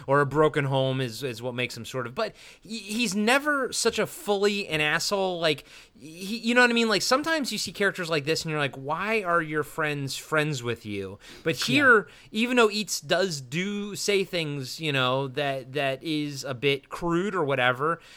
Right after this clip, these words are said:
Speaker 1: you can see why they like him because he is loyal to his friends. He does, like, he has his own relationship with Faraday. I, and even my wife mentioned it. I don't remember where, but she was like, "I love how they also have their own individual relationships together. They're
Speaker 2: Yeah, me
Speaker 1: not
Speaker 2: too.
Speaker 1: just, like, the group as a whole." But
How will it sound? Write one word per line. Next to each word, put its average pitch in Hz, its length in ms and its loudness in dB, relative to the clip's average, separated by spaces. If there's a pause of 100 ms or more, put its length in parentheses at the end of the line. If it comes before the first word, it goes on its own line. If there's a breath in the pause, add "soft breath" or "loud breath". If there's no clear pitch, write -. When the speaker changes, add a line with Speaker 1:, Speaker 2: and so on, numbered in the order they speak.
(140 loud breath)
Speaker 1:
you 185 140 0
can 220 160 2
see 311 180 0
why 247 160 2
they 170 140 4
like 170 280 0
him 147 80 -4
because 160 240 -4
he 202 200 -4
is 170 120 -2
loyal 160 300 -2
to 160 80 -6
his 156 120 -6
friends. 139 460 -2
He 143 100 -8
does, 143 380 -2
like, 143 240 -2
he 151 220 -8
has 170 180 -2
his 170 140 -10
own 180 360 -4 (280 loud breath)
relationship 151 580 -2
with 156 140 -6
Faraday. 151 580 0
I, 139 140 -6
and 196 200 -4
even 226 200 -2
my 185 100 0
wife 151 320 -2
mentioned 131 380 -6
it. 127 180 -4
I 139 80 -4
don't 147 120 -4
remember 139 220 -6
where, 160 240 -2
but 151 120 -12
she 170 100 -10
was 147 80 -10
like, 156 160 -6 (380 loud breath)
"I 170 80 4
love 196 240 2
how 277 120 0
they 262 140 0
also 214 240 -2
have 175 160 -4
their 160 160 -6
own 165 140 -2
individual 143 600 -2
relationships 170 760 -8
together. 175 440 -6
They're 151 120 -2
Speaker 2:
Yeah, 135 60 0
me 139 80 0
Speaker 1:
not 139 100 -4
Speaker 2:
too. 135 100 -6
Speaker 1:
just, 120 140 -8
like, 135 240 -4 (280 loud breath)
the 147 100 -2
group 151 280 -2
as 139 140 -4
a 139 80 0
whole." 139 380 -4
But 143 280 -6